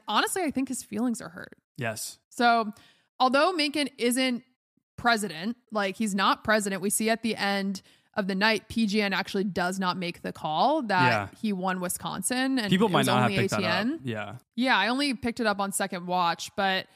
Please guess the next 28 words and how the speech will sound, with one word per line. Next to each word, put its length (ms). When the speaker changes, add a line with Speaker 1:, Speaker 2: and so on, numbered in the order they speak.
Speaker 1:
not 180
only 260
do 160
we 80
not 240
see 200
other 200
news 240
networks 540
besides 440
the, 100
like, 200
right-wing, 800
uh, 420
like, 180
alt-right, 640
I 80
forget 180
what 100
they're 120
called, 300
like, 120
Freedom, 580
Speaker 2:
Yeah. 220
Speaker 1:
something 280
that 120
Tom 280
says 500